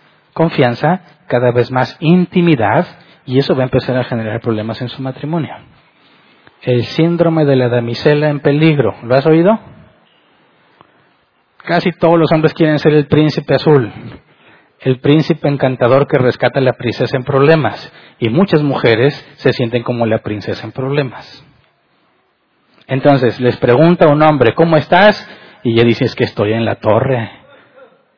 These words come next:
O sea, en la torre más alta, custodiada por el dragón, ¿verdad? "Y ese dragón es muy fuerte y es muy feroz. Nadie me rescata". ¿Y qué dice el hombre?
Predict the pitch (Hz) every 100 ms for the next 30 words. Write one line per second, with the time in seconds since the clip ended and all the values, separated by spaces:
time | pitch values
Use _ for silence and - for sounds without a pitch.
0 | _ 120 120 107 101 - - - _ 117
1 | 107 104 107 123 131 123 120 120 135 131
2 | - 139 - 101 107 117 113 110 113 110
3 | 139 123 92 92 - _ _ _ _ _
4 | _ _ _ _ _ _ _ _ 147 135
5 | 120 139 123 117 123 127 117 120 120 -
6 | 107 110 143 143 135 113 110 113 113 113
7 | 113 107 101 - 101 123 151 131 - -
8 | - - - - 120 120 156 160 147 135
9 | 127 123 113 117 104 - 117 156 - 113
10 | 110 - _ _ - 123 131 131 135 143
11 | 135 147 160 170